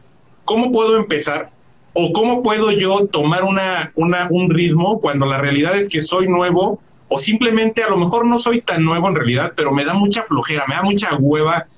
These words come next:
levantarme de la cama o llegar del trabajo y ponerme todavía a hacer ejercicio o en la mañanita, híjole, qué pesadez, no manches, ¿cómo puedo lograr esto, eh,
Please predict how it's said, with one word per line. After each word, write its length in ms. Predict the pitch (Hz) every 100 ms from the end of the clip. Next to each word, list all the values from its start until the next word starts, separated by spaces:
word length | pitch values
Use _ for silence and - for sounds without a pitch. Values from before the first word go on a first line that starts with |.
| _
levantarme 540 | 131 143 143 170 175 208
de 80 | 160
la 140 | 127
cama 420 | 139 156 165 165
o 60 | 156
llegar 340 | 127 131 156 185
del 140 | 180
trabajo 560 | 143 127 143 151 170 156
y 80 | 147
ponerme 420 | 127 165 220 220
todavía 640 | - 220 240 233 226 214
a 20 |
hacer 200 | 196 185
ejercicio 440 | 180 165 127 160 175
o 60 |
en 60 | 151
la 40 |
mañanita, 720 | 135 135 139 147 165 196 190 - _ _
híjole, 440 | 175 226 208 147 135
qué 120 | 180
pesadez, 600 | - 196 160 131 165 185 180
no 100 | 180
manches, 460 | 180 185 175 175 - _ -
¿cómo 240 | 208 247
puedo 240 | 247 226 233
lograr 380 | 165 156 165
esto, 440 | 165 165 196 226 226 - _ _
eh, 500 | 135 131 127 127 139